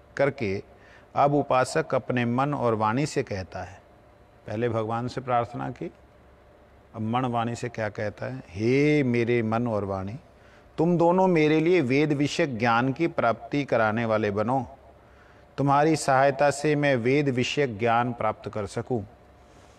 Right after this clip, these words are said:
मेरा गुरु मुख से सुना हुआ और अनुभव में आया हुआ ज्ञान मेरा त्याग ना करे। अक्सर जो है, देखिए,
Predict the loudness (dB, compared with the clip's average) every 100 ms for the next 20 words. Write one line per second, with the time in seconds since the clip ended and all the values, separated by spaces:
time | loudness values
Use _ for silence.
0 | -20 -20 -6 0 2 4 2 0 0 2
1 | 4 2 0 -4 -2 -2 -2 0 2 2
2 | 2 4 4 2 -4 -14 -18 -12 0 2
3 | 4 2 0 0 0 0 2 4 2 2
4 | 2 2 0 -2 0 2 2 2 0 0
5 | 0 -2 -2 -2 0 0 -4 -6 -8 -10
6 | -16 -16 -20 -20 -20 -20 -20 -20 -20 -20
7 | -20 -20 -20 -20 -20 -20 -20 -20 -20 -20
8 | -20 -20 -20 -20 -20 -4 -4 -4 -2 -2
9 | 0 -2 0 -2 -2 -4 -2 -2 -4 -8